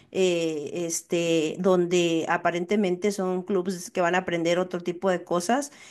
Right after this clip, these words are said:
y resulta que ahí fueron adoctrinados y como están en la etapa de la adolescencia,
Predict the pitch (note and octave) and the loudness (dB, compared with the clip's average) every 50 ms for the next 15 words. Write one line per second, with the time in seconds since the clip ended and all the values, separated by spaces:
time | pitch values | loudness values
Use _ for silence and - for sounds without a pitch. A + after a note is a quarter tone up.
0 | - - _ _ - G#3 G3 G3 G3 G3+ - - F3 F#3 F#3+ F#3 - G3 F#3+ F#3 | -20 -20 _ _ 0 2 2 4 2 2 0 -2 -2 -2 -2 0 0 0 0 2
1 | G3 G3+ G3+ - F3+ E3 D#3+ D#3+ F3 F#3+ F3 - - F#3 F3+ F#3 F#3 F#3 F3+ E3+ | 0 0 2 2 2 2 2 2 0 -2 -2 -2 0 0 0 2 0 0 0 -2
2 | E3+ E3+ - D#3+ E3+ F3 F#3 F3 F3+ G3+ F#3+ G3 - F#3 - - E3+ F3 E3+ - | -4 -4 -6 -4 -2 0 2 2 4 2 0 0 -6 -10 -10 -6 -6 -6 -2 0
3 | G3 A3 A#3+ C4 C4+ A#3 - - G#3 G#3 - B3 B3 A#3+ A3+ G3+ F3+ E3 D3+ E3 | 2 2 2 2 2 2 2 2 0 4 4 4 6 6 4 2 0 0 -2 -4
4 | E3 - B3+ C#4+ C#4+ C#4 - G3+ G3 F#3+ | -4 -2 -2 -2 -2 0 0 -2 -2 -2